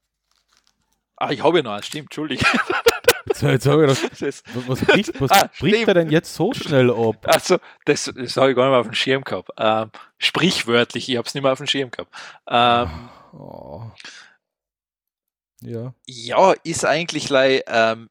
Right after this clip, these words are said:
Speaker 1: ist es ein netter ted-Artikel, wo es eigentlich, das heißt, ähm,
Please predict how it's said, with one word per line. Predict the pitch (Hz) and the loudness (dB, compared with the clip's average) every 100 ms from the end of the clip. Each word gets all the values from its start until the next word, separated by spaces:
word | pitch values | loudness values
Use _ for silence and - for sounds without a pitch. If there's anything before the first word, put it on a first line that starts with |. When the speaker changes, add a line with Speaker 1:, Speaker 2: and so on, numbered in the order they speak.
| _ | _
Speaker 1:
ist | 143 - | -6 0
es | 131 - | 0 2
ein | 135 120 | 0 2
netter | 131 - 151 | -2 0 -4
ted-Artikel, | - 147 151 - 123 _ 127 - 160 175 _ _ - - _ _ - | -2 0 0 -4 -8 _ -10 -6 -6 -6 _ _ -20 -20 _ _ -6
wo | 120 | -4
es | - | 0
eigentlich, | 135 139 - | 0 -2 -6
das | - | -2
heißt, | 143 139 - _ _ | 2 2 0 _ _
ähm, | 127 117 117 | 0 2 0